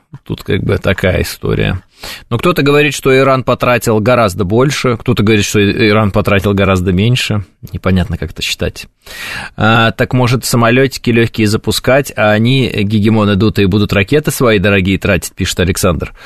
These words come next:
Ну, в этом смысле так и происходит. М, вот та же,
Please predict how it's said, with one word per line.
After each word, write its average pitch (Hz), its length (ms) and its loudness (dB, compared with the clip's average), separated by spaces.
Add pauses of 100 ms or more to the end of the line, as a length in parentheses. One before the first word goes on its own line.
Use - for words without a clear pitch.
(240)
Ну, 117 140 2
в 120 80 4
этом 123 220 0
смысле 110 720 2 (1000)
так 98 200 -2
и 101 60 0
происходит. 127 760 0 (800)
М, 87 800 -2
вот 113 300 0
та 120 140 2
же, 110 200 -2